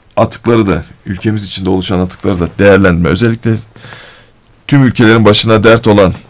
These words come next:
ömrünü tamamlamış lastiklerin bertarafı konusunda, e, ekonomiye ciddi katkılarımız olacağını düşünüyoruz.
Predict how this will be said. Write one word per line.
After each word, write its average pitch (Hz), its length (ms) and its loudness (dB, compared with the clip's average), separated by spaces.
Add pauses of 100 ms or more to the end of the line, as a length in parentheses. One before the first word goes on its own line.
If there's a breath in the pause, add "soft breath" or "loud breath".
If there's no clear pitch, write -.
(140)
ömrünü 107 340 2
tamamlamış 107 600 0
lastiklerin 101 480 0
bertarafı 104 500 0
konusunda, 98 580 -2 (800 loud breath)
e, 95 360 2
ekonomiye 110 540 2
ciddi 139 320 -2
katkılarımız 107 640 0
olacağını 87 380 0
düşünüyoruz. - 580 -10